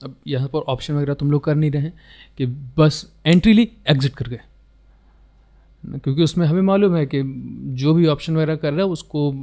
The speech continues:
उसकी हकीकत पता है। अगर ढंग से नहीं आपने किया ना, तो ये जो नाइंटी, नाइंटी फ़ाइव परसेंट या जितने भी whatever फिगर बताया जाता है, नाइंटी या नाइंटी वन परसेंट जो भी है, इतने लोग फेल होते हैं ना, ये सच बात है,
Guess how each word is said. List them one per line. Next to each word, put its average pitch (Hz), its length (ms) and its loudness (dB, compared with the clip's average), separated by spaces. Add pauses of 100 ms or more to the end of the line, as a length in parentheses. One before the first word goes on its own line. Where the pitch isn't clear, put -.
(220)
उसकी 139 240 -4
हकीकत 123 440 -4
पता 117 180 -6
है। 123 100 -12 (480)
अगर 135 200 0
ढंग 147 300 2
से - 120 0
नहीं 165 360 0
आपने 151 280 -2
किया 139 260 0
ना, 156 200 0 (520)
तो 139 60 -4
ये 139 100 -2
जो 151 120 -2
नाइंटी, 143 560 -2 (460)
नाइंटी 151 440 2
फ़ाइव 151 360 -2
परसेंट 151 300 -4
या 151 60 2
जितने 135 340 -2
भी 135 180 0
whatever 123 840 -4
फिगर 123 300 -4
बताया 117 280 -6
जाता 117 180 -6
है, 123 40 -2
नाइंटी 120 320 -6
या 120 40 -6
नाइंटी 113 260 -8
वन 117 100 -10
परसेंट 127 280 -8
जो 120 140 -2
भी 113 120 -4
है, 160 180 -2 (300)
इतने 151 260 2
लोग 151 380 2
फेल 165 260 2
होते 147 180 2
हैं 185 60 2
ना, 160 120 -2 (340)
ये 147 100 2
सच - 340 0
बात 113 220 -8
है, 120 80 -8